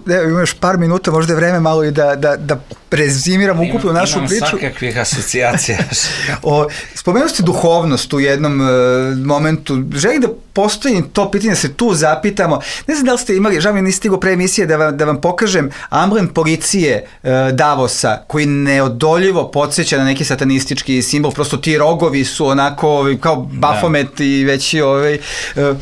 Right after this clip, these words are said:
Speaker 1: dakle, imamo, i možda je Soros dobro ocrtao tu liniju podele koju,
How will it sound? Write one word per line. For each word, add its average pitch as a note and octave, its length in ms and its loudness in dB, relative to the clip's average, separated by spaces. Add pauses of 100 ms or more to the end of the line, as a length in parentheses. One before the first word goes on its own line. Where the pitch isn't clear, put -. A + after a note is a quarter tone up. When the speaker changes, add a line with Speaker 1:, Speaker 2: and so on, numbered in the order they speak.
(480)
Speaker 1:
dakle, F#3 340 0 (640)
imamo, B3 400 2 (120)
i F3+ 80 -2
možda C4 200 2
je A3+ 40 2
Soros G#3 320 0
dobro E3 400 2
ocrtao D3+ 460 0
tu D3+ 180 -2
liniju D3 440 2 (140)
podele B2 480 0
koju, C3 600 0